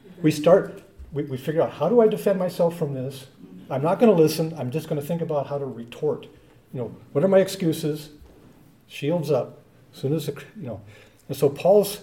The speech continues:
sneaking around that. He says, "I'm gonna get, I'm gonna use me as the example of the bad guy, and Apollos in a way,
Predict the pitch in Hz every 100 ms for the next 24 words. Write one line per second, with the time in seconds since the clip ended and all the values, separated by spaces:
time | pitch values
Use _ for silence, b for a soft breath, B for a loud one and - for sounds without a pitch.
0 | - - - 147 175 160 160 156 180 175
1 | - - - _ - 185 127 143 - -
2 | - 170 226 214 196 196 196 190 185 165
3 | 143 196 139 160 - 127 190 294 190 190
4 | 156 156 147 135 139 123 113 120 110 104
5 | 101 139 - b b b _ _ _ _
6 | - 127 - 196 247 151 - 120 107 98
7 | 117